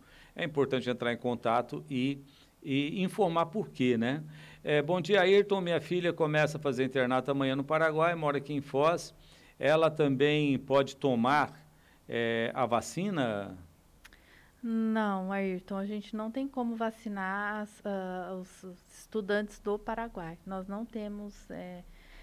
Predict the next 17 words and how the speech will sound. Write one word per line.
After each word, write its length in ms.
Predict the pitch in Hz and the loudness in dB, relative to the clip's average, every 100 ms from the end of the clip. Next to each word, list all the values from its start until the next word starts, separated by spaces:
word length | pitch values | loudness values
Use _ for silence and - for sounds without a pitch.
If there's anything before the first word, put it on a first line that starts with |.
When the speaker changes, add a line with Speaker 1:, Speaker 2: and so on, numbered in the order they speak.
| - 196 | -14 -6
Speaker 2:
disponibilidade 960 | 202 - 202 202 196 196 190 190 196 | -6 -2 -2 -2 -4 -2 0 -2 -4
de 100 | 214 | -8
doses 420 | 196 180 185 190 | -2 -2 -2 -8
pra 220 | - 208 196 | -6 -2 -2
isso 100 | 208 | -4
nesse 160 | 208 | -6
momento. 300 | 226 208 190 | -4 -4 -2
A 40 | 208 | -2
gente 280 | 220 - | -4 -4
não 260 | 220 220 254 | -2 0 2
conseguiu 440 | 285 285 233 240 | 2 0 0 0
ainda 200 | 247 247 | 2 2
vacinar 540 | 240 247 247 233 226 226 | 4 2 0 -2 2 2
os 140 | 233 | 0
nossos 440 | 233 240 294 294 269 | 0 2 0 -6 -8
estagiários 840 | 262 262 254 254 226 202 196 202 | -6 -4 -4 -2 0 0 -2 -6
aqui, 420 | 196 - 226 247 | -8 -8 -8 -8